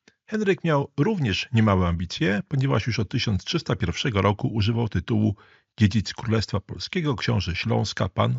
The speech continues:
Głogowa i Poznania. W tysiąc trzysta szóstym roku udało się Głogowczykowi zająć większość Wielkopolski. Zwolennicy Łokietka zdołali opanować jedynie graniczące z Kujawami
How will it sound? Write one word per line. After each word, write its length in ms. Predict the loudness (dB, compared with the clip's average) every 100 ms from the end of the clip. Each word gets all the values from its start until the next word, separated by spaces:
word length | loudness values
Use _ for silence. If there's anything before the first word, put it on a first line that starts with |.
| -4
Głogowa 480 | 0 2 2 -4 -6 -8
i 80 |
Poznania. 600 | -4 -4 -2 -4 -6 _ _ _ _ _ _ _ _ _
W 40 | -6
tysiąc 440 | -4 0 -2 -2
trzysta 300 | -6 -4 -2
szóstym 340 | 0 0 0 -2
roku 360 | -2 0 0 0 -4
udało 300 | 0 0 0
się 160 | 0
Głogowczykowi 760 | 0 2 0 -2 -2 2 2 -2 -4
zająć 380 | 0 0 0 -4 -4
większość 460 | 2 4 4 0 -2
Wielkopolski. 760 | -4 -4 -4 -6 -10 -16 -20 _ _ _ _ _ -14
Zwolennicy 580 | 0 2 4 2 0 0
Łokietka 420 | 0 -2 -2 -2
zdołali 320 | 0 2 2
opanować 460 | 0 0 2 0 0
jedynie 280 | 0 0
graniczące 580 | 0 0 0 -2 -2 -2
z 80 | -4
Kujawami 600 | -2 0 2 4 4